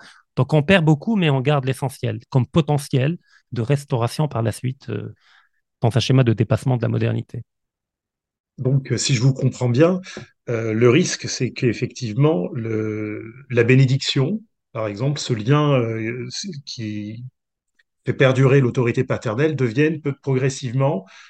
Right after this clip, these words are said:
Speaker 2: du fait de la modernisation, une abstraction sans contenu et,
Speaker 1: Tout à fait.
Speaker 2: euh, et disparaisse.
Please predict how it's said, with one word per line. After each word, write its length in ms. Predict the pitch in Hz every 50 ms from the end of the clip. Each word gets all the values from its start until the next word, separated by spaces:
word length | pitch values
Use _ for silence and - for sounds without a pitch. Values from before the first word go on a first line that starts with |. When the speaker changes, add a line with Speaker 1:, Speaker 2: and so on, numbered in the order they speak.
| _ _ _
Speaker 2:
du 180 | 113 107 127 123
fait 240 | - - 147 139
de 80 | 131 127
la 80 | 123 123
modernisation, 720 | 123 120 120 120 113 120 117 117 117 - - - 151 156
une 80 | 151 135
abstraction 560 | 110 - - - 131 117 - - - 151 139
sans 180 | 139 - 135
contenu 500 | 123 - 131 127 131 143 139 156 156 - _ _ _ _ _ _ _ _ _ _ _ _ _ _ _ _ _
et, 240 | 139 117 117 113 - - 110
Speaker 1:
Tout 80 | 151
à 20 | -
fait. 100 | - 107
Speaker 2:
euh, 360 | 104 104 101 104 107 107 - - _ -
et 80 | 131
disparaisse. 640 | 110 113 - - 147 135 127 113 104 101 - -